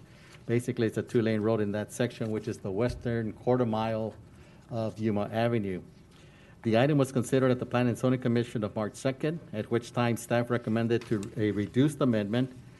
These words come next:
that came from discussion with the engineering department. Uh, the amendment would only remove East Yuma Avenue from Second Street to McCall Road, and the section from McCall to Jackson would remain on the thoroughfare plan. Following discussion,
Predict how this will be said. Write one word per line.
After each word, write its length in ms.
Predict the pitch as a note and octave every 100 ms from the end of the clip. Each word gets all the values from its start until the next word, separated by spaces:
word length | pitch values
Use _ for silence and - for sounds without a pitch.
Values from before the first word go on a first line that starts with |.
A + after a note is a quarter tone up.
| - -
that 180 | - -
came 220 | B2+ B2+
from 180 | B2 B2
discussion 420 | A2 - B2 B2
with 140 | A#2 G2+
the 100 | A2
engineering 440 | G2 G2 C3+ C#3+
department. 580 | C3 C3+ C3+ C3+ C#3 C3 - -
Uh, 280 | B2 G#2+ G#2+ G#2+
the 380 | G#2+ G#2+ G#2 G#2 - - - -
amendment 480 | A2 G#2+ C3+ C#3 C#3+
would 140 | A#2+ A2+
only 200 | C3+ C#3
remove 540 | B2 A#2 A#2+ B2 A#2+ -
East 240 | B2 C3
Yuma 200 | C3 C3
Avenue 340 | A2+ A#2+ A#2+ A#2
from 240 | A2+ G2+
Second 380 | - C3 C3+ D3
Street 400 | - - C#3 D3+ - - - - - -
to 120 | A2+
McCall 440 | G#2+ G2+ B2 B2 A2+
Road, 380 | A#2+ D3 F3+ - - - - - -
and 340 | A2 G#2+ G#2+
the 80 | G#2
section 380 | G#2 C3 B2 B2
from 220 | A#2+ A2+
McCall 360 | A2 - B2 A#2+
to 80 | G#2+
Jackson 440 | A#2+ A#2 - G#2
would 140 | G#2+ A#2+
remain 280 | A2 A2
on 100 | G#2+
the 100 | G2
thoroughfare 420 | F2+ G#2+ G#2 G#2 G#2
plan. 400 | - A2 G#2 G2 - - - - -
Following 300 | A#2+ B2 B2+
discussion, 640 | A2+ G#2 C#3+ C#3+ F3+ F3 D#3